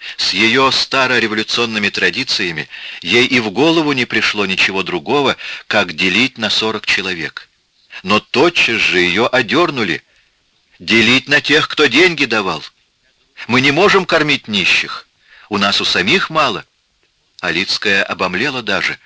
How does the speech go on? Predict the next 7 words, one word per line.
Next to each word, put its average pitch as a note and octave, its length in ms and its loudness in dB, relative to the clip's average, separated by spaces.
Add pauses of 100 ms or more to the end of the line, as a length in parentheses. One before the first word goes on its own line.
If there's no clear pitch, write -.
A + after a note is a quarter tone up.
(320)
Это G#2+ 320 0
были G2+ 320 -2
политические? G2+ 1080 -4 (880)
Это C3 340 2
были C3 280 2
коммунистки A#2+ 800 0
набора C3 600 2